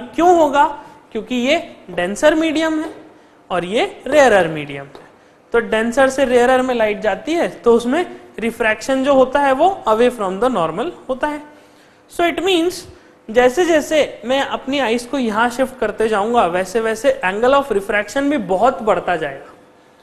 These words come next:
बढ़ता जाएगा, बढ़ता जाएगा। और एक limit आएगी कि जब light ray coin से निकल के इस तरह से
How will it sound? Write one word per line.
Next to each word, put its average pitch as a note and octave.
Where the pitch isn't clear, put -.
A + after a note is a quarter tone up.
बढ़ता G#3+
जाएगा, G#3+
बढ़ता G#3+
जाएगा। A3
और C4+
एक C#4+
limit B3+
आएगी G#3+
कि C#4+
जब D#4+
light A3
ray D4+
coin A#3+
से B3
निकल G#3+
के A#3
इस D4+
तरह G#3
से D#3